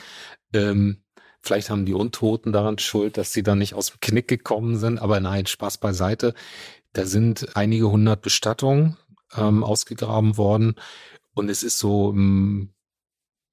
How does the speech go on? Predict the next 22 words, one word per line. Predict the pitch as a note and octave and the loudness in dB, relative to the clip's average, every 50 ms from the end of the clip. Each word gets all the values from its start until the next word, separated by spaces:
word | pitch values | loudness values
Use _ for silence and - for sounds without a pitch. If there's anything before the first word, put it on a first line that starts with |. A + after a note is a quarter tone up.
| _ _ _ | _ _ _
da, | - F2+ F2+ G2+ G2 G2+ | -6 -6 -4 -4 -2 -2
wo | G#2+ | -2
man | G2+ G2+ G2+ G2 G2 | 0 0 -2 -2 -4
tatsächlich | - G#2+ G2 - - G#2 G#2 A2 G2 | -6 -8 -6 -2 0 0 0 0 0
nachweisbar | G2 F#2+ G2+ A2 - - - G#2+ G2+ G2 - - _ - G2+ G2+ G2+ G#2 G#2+ G#2+ G#2+ | 0 -2 -2 -2 -4 -4 -2 -2 0 0 -2 -6 _ -4 -2 0 2 2 2 0 -2
diese | G2+ G2 G#2 F#2+ F#2+ G2 | -2 -4 -4 -4 -2 -2
Anomalien | F2+ F#2+ G2 G2 G2 F#2+ F#2 F#2 F#2+ G2+ A#2 A2+ G2+ F#2+ | -2 0 2 2 2 2 2 2 0 0 0 0 -2 -2
hat, | G2+ - | -4 -8
also | G#2 G2+ G2 - | -10 -10 -6 -4
Steine | - - - - - F#2 F2+ F#2+ F#2 F#2 F#2+ F#2 F#2+ G2 G#2 | -2 -2 -2 -2 -4 -6 -4 -4 -2 -2 -2 -2 -2 -4 -2
im | G2+ | 0
Mund | G2 F#2+ G2 G#2 G#2 G2+ G2+ G2 G2+ G2+ | 0 2 2 4 4 4 4 2 0 -2
oder, | - - G2+ G#2 G2+ G2 F#2+ G2 - | -6 -6 -4 -2 -2 -2 -4 -6 -8
ähm, | G2+ G2+ G#2+ G#2 G#2+ G#2+ A#2 A2+ - - - - _ _ | -10 -10 -8 -8 -10 -10 -12 -14 -16 -20 -20 -20 _ _
bestimmte, | - - - - - G2+ G2 G2 - G2 G2 G2+ - - - - - - - - _ _ _ - | -4 -4 -2 -2 -2 -2 0 0 0 0 -2 -2 -8 -14 -20 -20 -20 -20 -20 -20 _ _ _ -6
ähm, | - G#2 G2+ G2 G2 G2 F#2 | -2 0 2 2 2 0 0
Hinweise | F#2 A2+ A#2 C3 B2 A#2 A2 A2 A2 G#2+ A2 G2 | 0 2 2 2 2 2 2 2 0 -2 -2 -4
auf | G2+ - - | -4 -6 -4
Untote, | - A#2 A#2 A2+ - - A#2 A2+ A2+ - B2+ A2+ A2 - - - - - - _ _ | -4 -4 -4 -4 -2 0 0 0 2 2 0 -2 -2 -4 -12 -20 -20 -20 -20 _ _
das | - F#2+ - - - - | -6 -6 -6 -4 -2 0
war | G2+ G2+ G#2+ G#2+ | 2 2 2 2
so | G#2+ G#2 G#2 G#2 G#2+ G#2 | 2 0 0 2 2 2